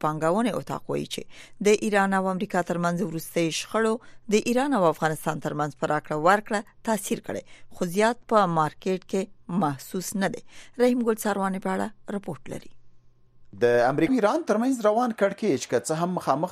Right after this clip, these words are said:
Speaker 2: د افغانستان په مارکیټ کې د سوداګرۍ له اړخه زیات تاثیر نه دی کړی، خو دلته په دغه مارکیټ کې یو شمیر دکانداران چې د ایران له لارې مالونه افغانستان ته راوړي، وایي تاثیر یې کړی او د زیاتو مالونو له راوړلو په ویره کې دي. د پی وی سی دا واردونکي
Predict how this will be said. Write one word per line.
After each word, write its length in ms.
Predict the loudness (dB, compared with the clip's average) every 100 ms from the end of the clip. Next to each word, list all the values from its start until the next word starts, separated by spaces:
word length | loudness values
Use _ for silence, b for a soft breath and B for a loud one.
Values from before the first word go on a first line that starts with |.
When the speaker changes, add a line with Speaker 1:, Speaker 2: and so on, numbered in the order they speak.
| 0
Speaker 2:
د 20 | 2
افغانستان 420 | 0 0 -2 0
په 80 | 0
مارکیټ 400 | 0 0 -4 -10 -4
کې 180 | -2 0
د 80 | 0
سوداګرۍ 540 | 2 2 2 0 0 2
له 40 | 2
اړخه 220 | 0 0 2
زیات 200 | 2 2
تاثیر 280 | 0 -2 -4 -2
نه 60 | 0
دی 40 | 0
کړی، 160 | 0 0 b b b -2
خو 100 | 0
دلته 200 | 2 2 2
په 80 |
دغه 140 | 0 2
مارکیټ 400 | 2 2 -4 -8 -6
کې 160 | -2
یو 60 | -2 -2
شمیر 180 | -4 -4
دکانداران 520 | 0 2 4 4 2 0
چې 80 | -6 -6 b b -8
د 100 | -2
ایران 280 | 2 2 2
له 80 | 2
لارې 240 | 2 2 2
مالونه 280 | 2 2 2
افغانستان 480 | 0 -2 -2 0 2
ته 80 | 2
راوړي، 260 | 2 -2 -6 b b _ 2
وایي 180 | 2 4
تاثیر 320 | 2 0 -4 -4
یې 80 | 0
کړی 120 | 2 2
او 80 | 0
د 80 | 2
زیاتو 260 | 2 2 0
مالونو 320 | 2 2 0 0
له 80 | 2
راوړلو 400 | 2 0 0 -2 -4
په 80 | -4
ویره 180 | -4 -6
کې 140 | -10 -16
دي. 100 | -16 -16 b _ -14
د 100 | -8
پی 100 | -6
وی 120 | -6 -2
سی 100 | 2
دا 80 | 4 4
واردونکي 580 | 2 2 0 -2 -2